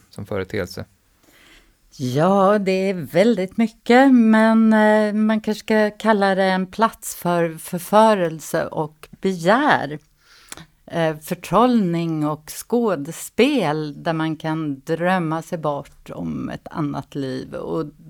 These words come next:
Speaker 2: det finns så många exempel. Från T S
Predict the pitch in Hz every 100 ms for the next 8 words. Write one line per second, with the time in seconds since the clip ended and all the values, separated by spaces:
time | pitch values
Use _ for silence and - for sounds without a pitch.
0 | _ 165 160 156 151 170 160 160 - -
1 | 240 185 156 147 143 139 139 135 - -
2 | 151 - - - 233 196 - 147 135 139
3 | - - 233 208 190 185 190 175 170 170
4 | - -